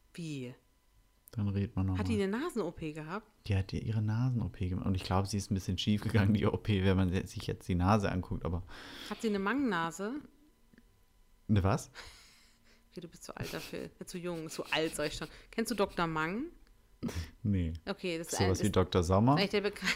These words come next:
Speaker 1: <laughs> nee, ist eigentlich der bekannteste oder einer der bekanntesten Schönheitschirurgen in Deutschland, der am Bodensee in, in
Speaker 2: Ach,
Speaker 1: Praxis hat.
Speaker 2: Bodensee-Klinik.
Speaker 1: Genau, und es gab eine ganze Zeit lang, war der ja super erfolgreich, bis es mal so einen Skandal um den gab, weil, glaub ich, nicht er,
Speaker 2: Ah.
Speaker 1: sondern der Praktikant operiert hat.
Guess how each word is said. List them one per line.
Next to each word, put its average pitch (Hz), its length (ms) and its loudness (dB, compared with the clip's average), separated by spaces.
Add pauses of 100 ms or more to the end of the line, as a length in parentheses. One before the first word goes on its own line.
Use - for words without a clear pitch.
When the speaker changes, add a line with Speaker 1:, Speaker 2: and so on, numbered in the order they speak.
Speaker 1:
<laughs> - 120 -16
nee, 196 260 2
ist - 340 -12
eigentlich 190 140 -2
der 202 100 2
bekannteste 202 640 -2
oder - 220 -2
einer 208 180 0
der 196 120 0
bekanntesten 214 500 -4
Schönheitschirurgen 208 640 -2
in 180 80 -4
Deutschland, 185 440 -2
der 185 140 2
am 175 300 -4
Bodensee 190 720 2
in, 165 320 -6
in - 80 0
Speaker 2:
Ach, 123 60 8
Speaker 1:
Praxis 123 200 4
hat. - 40 4
Speaker 2:
Bodensee-Klinik. 101 960 6
Speaker 1:
Genau, 185 320 2
und - 160 -6
es - 160 -6
gab 202 340 0
eine 202 180 -2
ganze 214 300 -2
Zeit 214 240 -2
lang, 214 160 -2
war 190 80 2
der 190 120 4
ja 185 120 4
super 214 300 -2
erfolgreich, 226 640 0
bis 208 160 -4
es 202 160 -8
mal 190 120 0
so 185 60 -2
einen 185 80 -2
Skandal 180 480 2
um 214 140 -2
den 214 120 0
gab, 202 260 2
weil, 190 140 4
glaub 180 200 0
ich, 190 100 -6
nicht 196 140 -4
er, 170 140 0
Speaker 2:
Ah. - 20 0
Speaker 1:
sondern 196 180 0
der 190 80 -2
Praktikant 190 560 -6
operiert 226 460 -4
hat. 254 260 -2